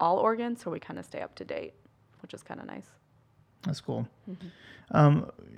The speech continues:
Speaker 2: if you, if, if you had to switch, or I guess if you just felt compelled to switch to something like,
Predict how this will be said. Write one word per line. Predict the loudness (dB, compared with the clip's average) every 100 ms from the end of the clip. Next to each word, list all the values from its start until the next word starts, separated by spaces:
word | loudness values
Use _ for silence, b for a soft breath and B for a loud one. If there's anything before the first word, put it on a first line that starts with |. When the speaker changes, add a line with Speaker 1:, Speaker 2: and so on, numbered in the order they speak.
| -18 -20 0
Speaker 2:
if | 2 4
you, | 8 8 10 8 4
if, | 2 4 2
if | 4 4
you | 8 8
had | 10 8 8
to | 6
switch, | 4 4 4 4 2
or | 2 4 4
I |
guess | 4 4
if | 2 2
you |
just | 2 2
felt | 2 0 2
compelled | 0 2 2
to | 0
switch | 0 0 0 0
to | 2
something | 4 4 2 2 0
like, | 0 0 -2 -6